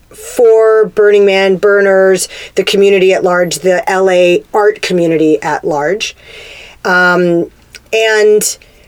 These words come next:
I was an official Burning Man ambassador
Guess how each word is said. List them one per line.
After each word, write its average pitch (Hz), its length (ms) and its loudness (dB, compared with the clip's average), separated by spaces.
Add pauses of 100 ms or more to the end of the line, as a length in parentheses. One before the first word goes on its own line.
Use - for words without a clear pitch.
(120)
I 208 180 0
was 214 360 2
an 202 120 0
official 226 960 0
Burning 214 280 2
Man 190 200 0
ambassador 180 840 -2